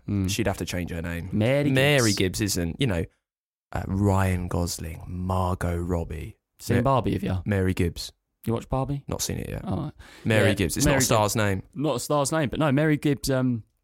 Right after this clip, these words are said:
Speaker 1: was, was the young girl that done it. And, uh, and yeah, two and a half years old. What a break.
Speaker 2: She will be, uh, about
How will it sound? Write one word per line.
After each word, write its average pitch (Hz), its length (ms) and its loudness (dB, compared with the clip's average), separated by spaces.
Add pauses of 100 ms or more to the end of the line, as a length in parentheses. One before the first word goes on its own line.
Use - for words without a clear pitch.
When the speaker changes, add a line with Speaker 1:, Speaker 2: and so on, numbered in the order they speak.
(400)
Speaker 1:
was, 107 160 -2
was 117 160 0
the 131 100 0
young 123 200 2
girl 117 140 2
that 107 140 -2
done 104 140 2
it. 135 160 0 (280)
And, 165 240 2
uh, 175 200 4
and 180 100 2
yeah, - 100 -2
two - 180 2
and 185 100 4
a 185 40 4
half 185 120 0
years 190 160 2
old. 330 100 0
What 466 100 4
a - 60 0
break. - 520 0 (100)
Speaker 2:
She - 340 4
will 151 180 6
be, 90 440 6
uh, - 80 -4 (220)
about 101 480 2